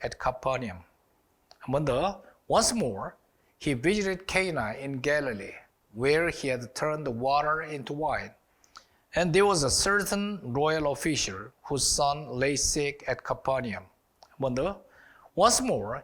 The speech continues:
he visited Cana in Galilee, where he had turned the water into wine. And there was a certain royal official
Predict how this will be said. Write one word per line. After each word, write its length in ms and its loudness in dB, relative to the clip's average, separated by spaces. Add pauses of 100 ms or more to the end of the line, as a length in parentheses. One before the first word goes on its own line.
(140)
he 160 -2
visited 520 -2
Cana 460 0
in 220 -4
Galilee, 540 -2 (520)
where 360 4
he 160 -4
had 280 -4
turned 280 2
the 60 2
water 460 2
into 260 -6
wine. 460 -2 (880)
And 280 0
there 120 4
was 260 0
a 120 -2
certain 600 -2
royal 380 2
official 560 -4